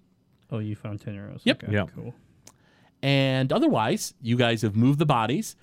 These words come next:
Speaker 2: You guys are, uh, you know, you know, you cram 'em in this little alcove, and you guys take your short rest. Uh, feel free to roll your hit dice and everything.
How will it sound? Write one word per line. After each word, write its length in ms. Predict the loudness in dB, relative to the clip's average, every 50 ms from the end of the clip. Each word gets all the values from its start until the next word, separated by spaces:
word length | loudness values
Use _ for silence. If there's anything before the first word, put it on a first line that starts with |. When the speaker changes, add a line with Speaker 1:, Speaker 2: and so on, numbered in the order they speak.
| _ _
Speaker 2:
You 140 | -6 -4 0
guys 260 | 2 2 0 2 0
are, 320 | 0 0 2 0 0 -2 -4 -6
uh, 120 | -8 -10 -6
you 160 | -2 0 0
know, 200 | 0 0 -2 -4 -8 _ _ _ _ _ _ _
you 120 | -10 -8 -8
know, 80 | -8 -10
you 80 | -12 -18 -10
cram 320 | -2 2 2 2 4 4
'em 80 | 2 2
in 80 | 2
this 160 | 0 0 0
little 180 | 0 -2 -2 -2
alcove, 640 | -2 -2 -2 -2 -2 0 0 2 2 2 0 -2 -4 -10 -20 -20 -20 -20 -10
and 180 | -4 0 0 2
you 140 | 2 2 2
guys 220 | 2 2 0 0
take 180 | -2 -4 0 0
your 80 | -2
short 220 | 0 2 0 0 2
rest. 380 | -2 -2 -2 -6 -8 -14 -16 _ _ _ _ _ _ _ -20 -8
Uh, 520 | -4 -2 0 0 0 -2 -2 -4 -4 -4 -6 -8 _ _ _ _
feel 140 | -2 -2 0
free 160 | 0 0 -2
to 60 | 0
roll 140 | 0 0 0
your 140 | 0 -2 -2
hit 140 | -4 -6 -4
dice 260 | -2 -2 -2 -2 -2
and 80 | -4
everything. 400 | -2 -2 -4 -4 -4 -4 -6 -6